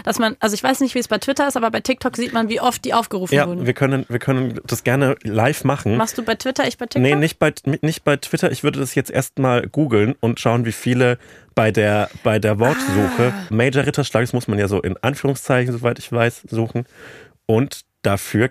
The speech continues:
Speaker 2: keine Ergebnisse. Und das ist schon krass.
Speaker 1: Da
Speaker 2: Major
Speaker 1: kann
Speaker 2: Ritterschlag.
Speaker 1: ich dafür nicht den nächsten Preis gewinnen, ne?
Speaker 2: Ja.
Speaker 1: Ja, das war so meine Woche. Und bei dir so?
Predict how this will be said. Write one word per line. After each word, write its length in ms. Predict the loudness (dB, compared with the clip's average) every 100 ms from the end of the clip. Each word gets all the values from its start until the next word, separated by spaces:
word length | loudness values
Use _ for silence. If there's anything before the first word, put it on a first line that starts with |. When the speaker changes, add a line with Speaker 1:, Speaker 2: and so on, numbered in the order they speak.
| -2
Speaker 2:
keine 380 | -2 2 2 2
Ergebnisse. 580 | 2 0 0 -2 0 0 -2 -2 -4 -8
Und 160 | -6 -2
das 180 | 0 -2
ist 120 | -4
schon 240 | -2 -2
krass. 380 | 0 0 0 -6 -6
Speaker 1:
Da 120 | -2
Speaker 2:
Major 320 | 2 2 2
Speaker 1:
kann 160 | 2 0
Speaker 2:
Ritterschlag. 480 | 0 -2 0 0
Speaker 1:
ich 40 | 0
dafür 260 | -2 -4 -8
nicht 180 | -8
den 120 | -10 -8
nächsten 340 | -8 -10 -14
Preis 320 | -4 -4 -4
gewinnen, 260 | -10 -10 -10
ne? 140 | -2
Speaker 2:
Ja. 200 | 2 2 0 -14 -20 -20 -20 -20 -10 0
Speaker 1:
Ja, 80 | 2 4
das 180 | 2 0
war 140 | 2
so 60 | 2
meine 280 | 4 2 2
Woche. 280 | 0 0 0
Und 100 | 0
bei 140 | 0
dir 160 | 0
so? 120 | 0